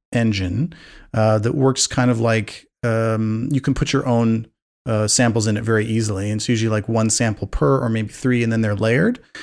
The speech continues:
And for me, that's my go-to for all, like, musical sound design, because I find it super intuitive, super fast. It has a kind of graphical layout where it shows you what the waveform of the thing is, and then you can kind of paint in where you want the frequencies to be and all sorts of weird stuff like that.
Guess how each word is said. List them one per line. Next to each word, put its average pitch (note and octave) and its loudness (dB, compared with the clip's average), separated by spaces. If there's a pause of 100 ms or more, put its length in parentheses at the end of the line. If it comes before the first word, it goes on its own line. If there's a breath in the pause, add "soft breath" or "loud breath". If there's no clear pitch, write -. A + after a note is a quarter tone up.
(340 loud breath)
And C3+ 4
for C#3+ 4
me, C3+ 6
that's A#2+ 4
my A2+ 2
go-to A2 2
for A2 -2
all, G#2 2
like, G#2 -2 (120)
musical A2 2
sound G2+ 0
design, G2+ -4
because G#2 -2
I A2 2
find G#2 -2
it G2+ -6
super C3+ 2
intuitive, A2 2
super C3 0
fast. G#2+ -2 (320 soft breath)
It A2 0
has A#2+ 4
a A#2+ 0
kind A#2 2
of G#2 -2
graphical A2 2
layout A2+ 4
where A2+ 2
it G2 -6
shows A2+ 2
you A2+ 2
what A2 -2
the A2 2
waveform A2+ 2
of A2 0
the G#2+ -4
thing A#2 0
is, A2 -2
and A2+ 2
then A2 0
you G#2+ -2
can - -8
kind G#2 -2
of - -10
paint A#2+ 2
in A2+ 0 (380 loud breath)
where A#2+ 2
you A2+ 2
want A2+ 0
the A2 -10
frequencies E3 0
to E3+ -2
be E3 4
and B2 0
all A#2+ 0
sorts B2+ -2
of C#3+ 2
weird C#3 2
stuff - 0
like B2 0
that. B2+ -2